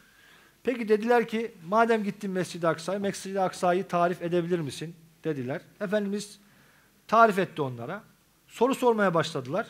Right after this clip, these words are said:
Bu sefer Mevla Teala Hazretleri Mescid-i Aksa'yı Efendimizin gözünün önüne koydu. Canlı yayın. Ondan sonra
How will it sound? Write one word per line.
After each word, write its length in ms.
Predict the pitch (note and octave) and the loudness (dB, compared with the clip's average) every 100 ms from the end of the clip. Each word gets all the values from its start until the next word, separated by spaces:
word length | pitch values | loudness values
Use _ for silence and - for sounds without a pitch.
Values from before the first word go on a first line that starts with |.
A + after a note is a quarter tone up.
| - _ _ - | -14 _ _ -10
Bu 100 | G#3+ | -2
sefer 280 | A#3 A#3 G#3+ | 2 2 2
Mevla 360 | G#3+ A3+ A3+ | 2 4 2
Teala 260 | A#3 A#3 G#3+ | 4 6 6
Hazretleri 480 | F#3+ F#3 E3+ F3+ A#3 | 4 0 0 0 0
Mescid-i 380 | A3 G#3 A3 | -2 -2 2
Aksa'yı 360 | G#3+ G3+ G#3+ G#3+ | 2 4 0 2
Efendimizin 640 | F3+ G3 F#3 E3+ F#3 G#3 - | 2 0 -2 -4 -4 -6 -6
gözünün 300 | A3 G#3+ G3+ | 0 0 0
önüne 220 | F#3+ F3 | -2 -2
koydu. 480 | D#3+ G#3+ G#3+ D3+ E3+ - - | 0 4 4 2 -6 -10 -2
Canlı 300 | G#3+ G#3+ G3+ | 2 2 4
yayın. 240 | E3 C#3+ - - _ _ _ _ | 2 2 -4 -16 _ _ _ _
Ondan 280 | F3 D#3 C3+ | -10 -8 -10
sonra 360 | - C3+ F#3+ | -10 -12 -12